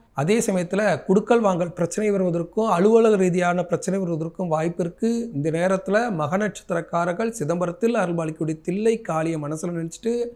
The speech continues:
இன்றைய நாளை தொடங்கும் போது சந்திராஷ்டமம் வந்து விடுபட்டு இன்றைய நாள் ஒரு சிறப்பான நாளாகவே உங்களுக்கு அமையும். இன்றைய சிறப்பு இன்று ஞாயிற்றுக்கிழமை முகூர்த்த நாள். இந்த ஞாயிற்றுக்கிழமை முகூர்த்தம் வைப்பதில் பல்வேறு கருத்து முரண்பாடுகள் இருக்கு. ஞாயிற்றுக்கிழமை முகூர்த்தம் எல்லாருக்கும் விடுமுறை காலமா இருக்கிறதால எல்லாரும் விரும்புறாங்க.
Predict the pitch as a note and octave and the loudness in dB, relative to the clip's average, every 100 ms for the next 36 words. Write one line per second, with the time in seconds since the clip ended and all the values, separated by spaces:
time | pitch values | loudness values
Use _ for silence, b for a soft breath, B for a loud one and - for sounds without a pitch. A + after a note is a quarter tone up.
0 | b b b b D3+ D#3 D#3 F3+ F#3 F3+ | b b b b 2 2 4 2 2 0
1 | E3 E3 F3 A3+ A3 D3 D#3+ F3+ F3+ F3+ | 0 -2 -2 -4 -4 -4 0 0 -2 -4
2 | F#3 F#3 E3+ E3 D#3+ D3+ D3+ D#3+ D#3+ - | -4 -2 -4 -4 -6 -4 -4 -4 -4 -4
3 | F3+ G#3 - A#3+ A#3+ G#3 E3+ D3+ C#3+ D#3+ | -4 -4 -2 -2 -2 -4 -2 -2 -2 -2
4 | E3+ - _ _ _ _ _ _ - F#3 | -4 -8 _ _ _ _ _ _ -10 -6
5 | G#3 A#3 A#3 D3 C#3 D#3 F#3 F#3+ F#3+ _ | -2 -4 -2 -4 -2 -2 -2 -4 -8 _
6 | _ F#3 G3 G3+ G3+ F#3+ - C4 D#4+ - | _ -2 0 2 2 0 0 2 2 -2
7 | F3+ A3 D#4+ - E3 F#3 G#3+ G3 F3+ G3+ | -2 -2 -4 -6 0 2 4 2 0 2
8 | C#4 C#4 - B3+ G#3+ G3 G#3 C#3+ C#3 F3 | 0 -2 -6 -4 0 0 0 0 0 -2
9 | - B2+ A#2 G#2+ _ _ _ _ G3 G#3+ | -4 -6 -6 -8 _ _ _ _ 0 2
10 | G#3 D4 D#4 D4 C#4+ C4 A#3 B3 A#3+ E3+ | 4 2 0 -2 2 4 6 4 4 2
11 | C4 C4 A#3+ G#3+ G3+ G3+ G#3+ C4+ G3 F#3+ | 2 0 0 0 0 0 0 0 2 4
12 | F#3+ A3 G#3+ G3+ G#3+ A#3 - B3+ G#3+ G3 | 4 4 2 2 0 0 4 6 6 4
13 | F#3+ F#3+ F3 F#3+ E3+ E3+ - A3+ B3+ E3+ | 2 2 2 0 0 -2 -2 -2 -2 -2
14 | G3+ A3 A3+ G#3 F#3+ F3 G3 G3+ G#3+ E3 | -4 -4 -2 -2 -2 -2 -2 -2 -2 0
15 | F3 F#3 F3 D#3+ G3 A3 G3+ F#3 F3 E3+ | -2 -2 0 2 2 2 2 0 -2 -6
16 | E3 E3+ G#3 E3+ D3+ F3+ F#3 E3 F#3 F#3+ | -6 -6 -2 0 0 0 -2 -2 -2 -2
17 | F#3+ F#3+ A#3+ | -2 -4 -6